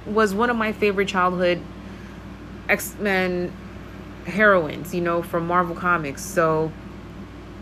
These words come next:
that was actually one of my nicknames, uh, back in high school when I was in a little clique with, um, some old co-workers from my first job. Um, the guy,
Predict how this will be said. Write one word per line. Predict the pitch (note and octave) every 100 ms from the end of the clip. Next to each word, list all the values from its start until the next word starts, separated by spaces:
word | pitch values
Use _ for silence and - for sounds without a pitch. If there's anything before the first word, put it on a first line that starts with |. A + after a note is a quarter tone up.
| - - - - - F3
that | F3
was | F3 F3+
actually | - F#3
one | F3 F3+
of | E3+
my | D#3+
nicknames, | F#3 F#3 F3 D#3+ D#3+ D#3 - - - - -
uh, | - E3+ E3
back | D#3 E3+ E3+
in | E3+
high | G#3 A#3+
school | - F3+ E3+ F3 F3+ C#3+
when | E3+
I | E3+
was | F3 F3+
in | F3
a |
little | F3 F#3
clique | G3 - F#3+ F#3+ - - - - - - - - -
with, | - E3 F3 E3+
um, | E3+ E3+ E3+
some | - F#3 F#3
old | F#3+ F#3+
co-workers | - F#3 F3+ F3+ F3+ F3+
from | F#3
my | F3 E3+
first | F3 F3+ F#3
job. | E3+ E3 E3 E3 F3+ - - - - -
Um, | - E3 E3 E3
the | E3
guy, | F3